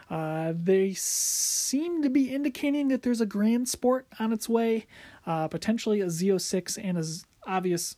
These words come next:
Z R one. Uh, the big question is, you know, where do you kinda go from where it's at right now?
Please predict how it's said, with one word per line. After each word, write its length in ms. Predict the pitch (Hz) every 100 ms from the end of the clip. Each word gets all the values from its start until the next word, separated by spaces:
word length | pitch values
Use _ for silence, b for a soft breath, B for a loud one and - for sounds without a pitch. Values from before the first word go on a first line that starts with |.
| -
Z 220 | 165 170
R 200 | 156 147
one. 360 | 147 202 202 202 B B B B
Uh, 320 | 165 160 160 160
the 100 | 175
big 160 | 233
question 340 | 208 196 - 180
is, 180 | 151
you 80 | 160
know, 180 | 147 190 _ _ - _ _ _ _ _ - _
where 140 | 190 202
do 80 | 196
you 60 |
kinda 240 | 175 190 170
go 200 | 180 165
from 180 | 160
where 120 | 160 156
it's 140 | -
at 120 | 151
right 180 | 156 160
now? 320 | 156 165 -